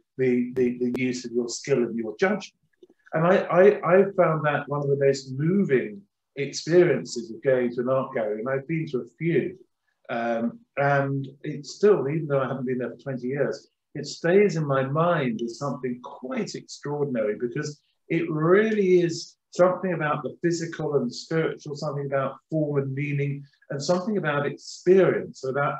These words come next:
empathy, that one empathizes with these souls trapped in the, uh, in the stone that Michelangelo was trying to free. Um,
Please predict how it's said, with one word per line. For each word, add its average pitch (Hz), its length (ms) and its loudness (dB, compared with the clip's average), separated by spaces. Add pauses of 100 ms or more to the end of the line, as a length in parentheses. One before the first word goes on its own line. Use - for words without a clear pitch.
empathy, 202 340 2 (360)
that 139 200 -2
one 151 240 -4
empathizes 117 920 -2
with 120 140 -4
these 127 440 -6 (220)
souls 156 840 2
trapped 180 500 -2 (240)
in 123 260 0
the, 113 480 -2 (140)
uh, 110 260 -6 (300)
in 127 160 0
the 120 100 0
stone 123 520 2
that 117 120 -8
Michelangelo 135 720 0
was 110 180 -8
trying 127 300 -6
to - 120 -8 (120)
free. 117 300 -2 (520)
Um, 135 380 2